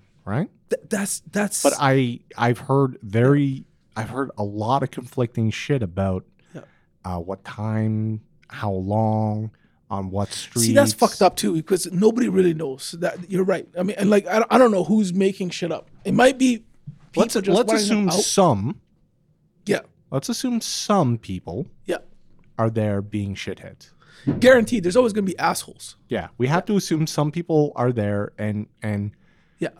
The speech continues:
Speaker 1: under the guise of this
Speaker 2: Yeah.
Speaker 1: are, are being shitheads to these people.
Speaker 2: Yeah.
Speaker 1: We have to assume that.
Speaker 2: Yeah.
Speaker 1: Um, however, I, I still don't, like,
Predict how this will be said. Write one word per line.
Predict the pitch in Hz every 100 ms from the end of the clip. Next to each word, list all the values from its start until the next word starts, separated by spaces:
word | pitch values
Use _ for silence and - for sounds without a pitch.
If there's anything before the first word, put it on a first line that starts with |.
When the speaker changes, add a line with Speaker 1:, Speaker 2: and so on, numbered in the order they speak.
| -
Speaker 1:
under | 135 151 175
the | 180
guise | 143 139 127 120 117
of | 113 110 98
this | 92 92 - - _
Speaker 2:
Yeah. | 107
Speaker 1:
are, | 104 104 104 -
are | 101
being | 104 110 107
shitheads | - 107 101 95 -
to | -
these | 90 90 -
people. | - 101 - _ _
Speaker 2:
Yeah. | 196 - _ _ _ _ _ _ _ _ _ -
Speaker 1:
We | 110 107
have | 101 -
to | - 85
assume | - 95 98
that. | 98 _
Speaker 2:
Yeah. | - - _ _ _ _ _ _ _ _ -
Speaker 1:
Um, | 117 113 113 104 - _ _ _ _ _
however, | - 123 135 131 110 104 - _ _ _ _ _ _ _ _ _ _ _ _
I, | 113 117 _
I | 117
still | 113 - 135
don't, | 127 127 117 113 _ -
like, | 110 104